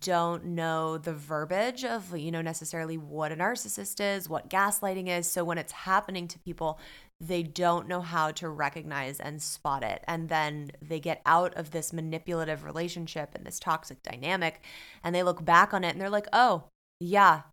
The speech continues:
like, that's exactly, I was being gaslit. That's exactly what that means." And it's just wild to me that people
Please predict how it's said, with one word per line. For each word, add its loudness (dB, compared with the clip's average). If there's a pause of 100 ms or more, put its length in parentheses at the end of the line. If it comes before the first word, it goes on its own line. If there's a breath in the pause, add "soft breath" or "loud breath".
(500)
like, -4
that's 2
exactly, 6
I 6
was -6
being -4
gaslit. 0
That's -14
exactly -4
what -4
that -4
means." -8
And -8
it's -10
just -8 (680)
wild 6 (120)
to -2
me -6 (180)
that 2 (580)
people 2